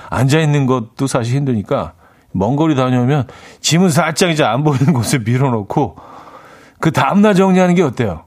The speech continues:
일단 좀 쉬고, 음, 갔다 오자마자 이렇게 막 또 정리하는 걸 막 강요하는 것도 이것도 좀 무리일 수 있겠네, 생각해보니까. 예,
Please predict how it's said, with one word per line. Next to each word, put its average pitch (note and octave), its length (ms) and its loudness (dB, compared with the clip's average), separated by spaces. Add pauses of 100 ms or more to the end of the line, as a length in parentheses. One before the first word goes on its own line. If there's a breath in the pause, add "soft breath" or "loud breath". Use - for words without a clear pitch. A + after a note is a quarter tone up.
(480)
일단 D3 260 -2
좀 C#3+ 100 0
쉬고, A#2 420 -2 (680)
음, F#2+ 300 0
갔다 A2 300 -2
오자마자 F3 520 2
이렇게 D#3+ 200 -2
막 C#3+ 260 -2
또 D3+ 140 0
정리하는 D3+ 500 -2
걸 C#3+ 160 -2 (340 loud breath)
막 C3 180 0
강요하는 C3+ 540 0
것도 B2 260 -2
이것도 C3+ 320 -2
좀 D3 220 -2
무리일 B2+ 260 0
수 C#3 140 -2
있겠네, A#2 340 -2
생각해보니까. G#2+ 800 -4 (460 loud breath)
예, E2+ 260 -6